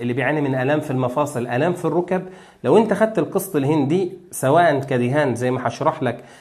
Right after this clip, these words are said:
أو شرب، بإذن رب العالمين تنتهي المشاكل اللي موجودة في المفاصل عندك. مضاد حيوي قوي،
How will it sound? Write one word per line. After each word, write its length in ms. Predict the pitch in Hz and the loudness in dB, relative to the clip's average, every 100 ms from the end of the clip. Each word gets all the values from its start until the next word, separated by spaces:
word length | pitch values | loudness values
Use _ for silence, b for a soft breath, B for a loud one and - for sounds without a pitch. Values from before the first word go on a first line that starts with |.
| B - | B 0
أو 160 | 139 | 2
شرب، 540 | 135 196 220 143 131 131 | 2 4 4 2 -8 2
بإذن 340 | 170 196 170 | 6 6 4
رب 240 | 175 175 156 | 2 2 2
العالمين 400 | 143 151 185 180 | 2 4 2 2
تنتهي 320 | 147 190 175 | 0 0 2
المشاكل 340 | 143 165 170 | 0 -2 0
اللي 100 | 147 | 0
موجودة 280 | 139 151 143 | 0 0 -2
في 80 | 135 | -2
المفاصل 840 | 123 120 123 131 - 147 143 120 | 0 -2 -4 -14 -2 -2 0 -2
عندك. 340 | 113 117 107 - B B B - | 0 0 -2 -8 B B B -2
مضاد 400 | 123 170 185 151 | 2 4 4 0
حيوي 480 | - 185 180 147 147 | 2 2 2 0 2
قوي، 280 | 175 190 190 | 2 2 0